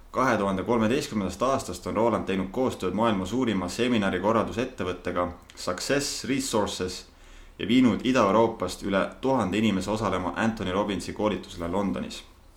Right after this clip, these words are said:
Kahe tuhande viieteistkümnendal aastal korraldas ta Edu Akadeemiaga Eesti läbi aegade suurima finantsteemalise seminari Wealth Forum, mis tõi Saku Suurhalli kahe, kaks tuhat viissada inimest enam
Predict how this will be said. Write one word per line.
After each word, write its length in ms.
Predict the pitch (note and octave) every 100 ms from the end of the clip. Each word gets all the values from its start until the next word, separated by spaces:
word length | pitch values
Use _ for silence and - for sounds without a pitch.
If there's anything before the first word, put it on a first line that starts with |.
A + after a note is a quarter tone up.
| - - - - - - - - - - -
Kahe 200 | - C3
tuhande 220 | A2 G2 F#2+
viieteistkümnendal 640 | B2 A#2 C#3 - G2 F#2+
aastal 300 | G#2 G2 F#2
korraldas 400 | F#2 A2+ G2 E2
ta 100 | G2
Edu 160 | A#2+ A2
Akadeemiaga 640 | F2+ F#2 F#2+ B2 G2 F2 F2+
Eesti 360 | A#2 A#2 -
läbi 180 | F2+ E2+
aegade 360 | G#2+ A#2 F#2 F2
suurima 460 | - B2 G#2 F2 F2
finantsteemalise 840 | - G#2+ C3 - - A2+ F#2 F2 E2+
seminari 640 | - B2 A2 F#2 F2 E2+ E2+
Wealth 360 | G#2+ C3 C3 - -
Forum, 380 | C3 A#2 F2 - - - - - -
mis 180 | G2 F#2+
tõi 140 | G3 F#3
Saku 320 | C3 - G2+
Suurhalli 540 | A#2+ A#2+ G2 F#2 F2+ -
kahe, 320 | G2+ B2 G#2 -
kaks 280 | - A#2+ -
tuhat 220 | G2+ F2 A2+
viissada 360 | B2 - G2+
inimest 380 | A2+ G2 F2 -
enam 400 | A#2+ C3+ G#2 F2